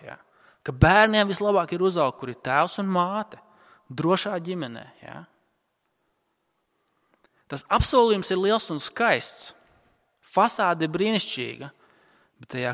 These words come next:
kausā ir preteklības, riebeklības un inde, jā. Šī otra rakstvieta runā daudz par,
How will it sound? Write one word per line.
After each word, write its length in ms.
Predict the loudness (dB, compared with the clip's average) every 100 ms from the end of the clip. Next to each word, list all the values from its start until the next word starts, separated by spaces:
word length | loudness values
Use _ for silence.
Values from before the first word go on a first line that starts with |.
| -4
kausā 600 | 2 4 4 2 -4 -8 -12 _ _ _ _ _ _ _ _ _ _ _ _ _ _ _ _ _ _ _ _ _ -18
ir 80 | -6
preteklības, 720 | -4 -2 -4 -8 -10 -10 -12 -12
riebeklības 800 | -4 -4 -4 -10 -16 -14 -16 -18 _ _ -18
un 80 | -14
inde, 320 | -14 -16 -18 _ _ _ -20
jā. 160 | -20 _ _ _ _ _ _ _ _ _ _ _ _ _ _ _ _ _ _ _ _ _ _ _ _ _ _ _ _ _
Šī 220 | -4 0 2
otra 300 | 0 2 2
rakstvieta 400 | 2 -4 0 2
runā 160 | 2 2 -4 -20 _ _ _ _ _ _ _ -14
daudz 380 | 0 2 2 0
par, 220 | -2